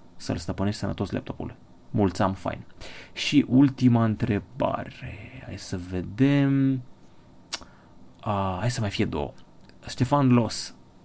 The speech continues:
"Bună, Alex, am o întrebare. Am un OnePlus trei care a primit ultimul său update oficial la Android nouă. Mă gândesc să-l schimb ori pe un Samsung Galaxy S zece Plus sau la anul, că se mai ieftinește, ori pe un OnePlus șapte T. Mă gândesc să-l prestez pe OnePlus trei ca telefon secundar.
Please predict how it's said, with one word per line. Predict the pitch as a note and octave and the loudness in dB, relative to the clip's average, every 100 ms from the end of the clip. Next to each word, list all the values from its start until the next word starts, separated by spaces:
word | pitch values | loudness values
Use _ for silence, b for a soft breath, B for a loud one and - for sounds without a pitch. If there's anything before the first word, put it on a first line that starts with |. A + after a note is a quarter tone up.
| - | -4
"Bună, | B2+ D3 | 2 4
Alex, | C#3+ D3 - | 6 4 2
am | C3 | 2
o | |
întrebare. | A#2 A#2 C3+ B2+ | 4 6 6 6
Am | A#2+ | 6
un | A#2 | 4
OnePlus | A2+ G#2+ G#2 | 4 2 -2
trei | - C#3+ C3+ | 2 4 4
care | B2 | 4
a | A2 | 4
primit | A#2 G#2+ | 2 0
ultimul | G2+ A2 G#2 | -2 0 0
său | G#2 | 0
update | G2+ G2+ | 2 0
oficial | G2 G2 - C3 B2+ A#2+ b b | 0 0 4 6 4 0 b b
la | G#2+ | -4
Android | G2 F#2+ F#2+ | 0 0 2
nouă. | A#2 B2+ B2 | 6 6 6
Mă | B2 | 6
gândesc | B2 C3+ | 6 4
să-l | B2 | 0
schimb | G#2+ - D3 C#3 B B B | -4 0 0 0 B B B
ori | D3 D3+ | 0 2
pe | |
un | D3+ | 0
Samsung | B2+ B2+ B2+ | 0 0 2
Galaxy | A#2+ A2+ - | 2 0 0
S | G#2 | 0
zece | G#2 G2+ | 0 -2
Plus | - A#2+ | 0 0
sau | - G#2 | 2 2
la | G#2 | 2
anul, | G#2 | 2
că | - | -4
se | G2 | -4
mai | |
ieftinește, | G2 - A2 - B2+ | -4 0 -2 0 -2
ori | - B2 | 0 -2
pe | - | 0
un | G2+ | 0
OnePlus | G#2 G#2 G#2 | 0 0 -2
șapte | - - G2+ | -4 -4 -4
T. | - - - B B B | -6 -10 -16 B B B
Mă | - | 0
gândesc | C3+ E3 E3 | 2 2 2
să-l | |
prestez | D3+ D3 D#3 | -2 -2 -4
pe | - | 0
OnePlus | C3+ B2+ B2 A#2+ - | 2 2 4 2 2
trei | C#3 D3+ | 0 2
ca | D3 A2+ | 2 0
telefon | A2+ - A2 | 0 -2 -4
secundar. | A2 G#2 A2+ B2 | -2 0 4 4